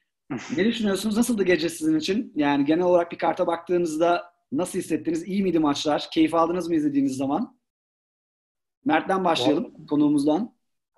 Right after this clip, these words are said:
Speaker 3: Olur. Ee, valla ben ilk başta zaten, e, başından itibaren baktığımda kart gayet eğlenceliydi. Bence hani matchmaking'i de acaba ona göre mi biraz,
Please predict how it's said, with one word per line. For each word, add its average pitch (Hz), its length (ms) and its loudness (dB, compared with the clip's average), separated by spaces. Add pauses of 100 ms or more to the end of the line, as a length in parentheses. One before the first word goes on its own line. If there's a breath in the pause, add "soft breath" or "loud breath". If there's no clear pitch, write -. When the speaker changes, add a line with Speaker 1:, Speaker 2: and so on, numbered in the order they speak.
(920)
Speaker 3:
Olur. 160 540 2 (320)
Ee, 156 60 0 (680)
valla 160 340 4
ben 180 180 2
ilk 190 220 -8
başta 156 500 2
zaten, 170 520 0
e, 151 220 -6 (500)
başından 151 380 -6
itibaren 147 500 -4
baktığımda 156 500 -2
kart 160 300 2
gayet 170 320 8
eğlenceliydi. 156 720 0
Bence 139 520 -2 (340)
hani 131 140 -2
matchmaking'i 160 800 -2
de 175 60 4
acaba 156 420 4
ona 151 120 0
göre 170 200 2
mi 143 120 -4
biraz, 123 540 -4